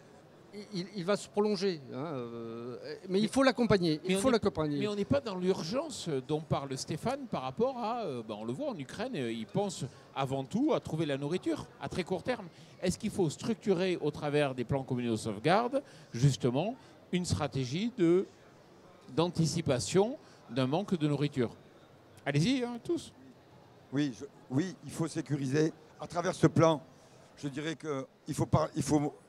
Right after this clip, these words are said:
Speaker 3: travailler avec les collectivités. Euh, on ne sauvera pas l'agriculture qu'avec les agriculteurs. C'est la so-, c'est un problème de société. Ce qui lie l'autonomie alimentaire. L'autonomie alimentaire, elle viendra par la sécurité du foncier.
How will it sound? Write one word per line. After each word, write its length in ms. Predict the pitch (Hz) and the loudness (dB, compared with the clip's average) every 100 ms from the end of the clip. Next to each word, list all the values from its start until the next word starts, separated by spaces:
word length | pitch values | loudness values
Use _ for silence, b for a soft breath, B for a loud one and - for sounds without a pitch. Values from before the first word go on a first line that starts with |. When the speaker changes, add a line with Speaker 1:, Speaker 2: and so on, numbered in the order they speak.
| - | -12
Speaker 3:
travailler 420 | - 156 151 156 | 2 6 8 8
avec 160 | 160 147 | 6 4
les 80 | 135 | 4
collectivités. 600 | 156 139 143 139 127 110 B B B B B B | 4 4 -2 -2 -4 -4 B B B B B B
Euh, 320 | 135 135 131 120 - - | 2 4 2 0 -6 4
on 80 | 165 | 6
ne 60 | |
sauvera 420 | - 202 156 156 | 10 8 8 2
pas 300 | - 185 196 180 | 6 8 8 8
l'agriculture 760 | 151 143 135 139 131 196 202 196 | 0 2 2 -2 4 8 8 8
qu'avec 200 | 175 165 | 6 6
les 120 | 165 | 6
agriculteurs. 460 | 165 165 175 170 139 | 4 0 2 2 2
C'est 140 | - 170 | 4 2
la 80 | |
so-, 160 | - 196 | 4 0
c'est 200 | 143 180 | 2 4
un 80 | 160 | 6
problème 280 | 156 214 185 | 6 4 4
de 100 | 160 | 4
société. 580 | 214 202 190 - 165 131 B B B B | 4 4 2 2 -2 -2 B B B B
Ce 120 | 160 | -4
qui 120 | 139 | -2
lie 220 | 170 226 208 - B B - | 2 2 2 -2 B B 8
l'autonomie 760 | 185 202 208 196 190 196 220 - | 10 12 12 12 10 6 2 2
alimentaire. 580 | 170 180 165 143 147 123 | 4 6 4 0 0 0
L'autonomie 400 | 135 147 170 160 | 0 4 4 6
alimentaire, 440 | 160 143 131 196 196 | 6 6 4 6 6
elle 80 | 151 | 6
viendra 420 | 143 127 185 - B B B | 2 2 -2 -2 B B B
par 120 | 151 | 4
la 60 | 143 | 4
sécurité 540 | - 165 160 139 175 - - | 4 0 0 0 -2 -2 -4
du 100 | 127 | 2
foncier. 460 | 165 185 - 151 | 4 4 2 -4